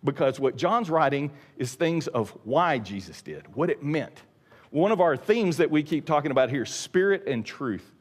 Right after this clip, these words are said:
John writes about things that have to do with the spirit. It's deeper than just what Jesus did. It's what it meant.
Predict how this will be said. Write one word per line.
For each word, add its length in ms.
John 280
writes 280
about 240
things 180
that 80
have 180
to 60
do 100
with 120
the 80
spirit. 480
It's 160
deeper 480
than 180
just 220
what 180
Jesus 460
did. 500
It's 160
what 160
it 120
meant. 540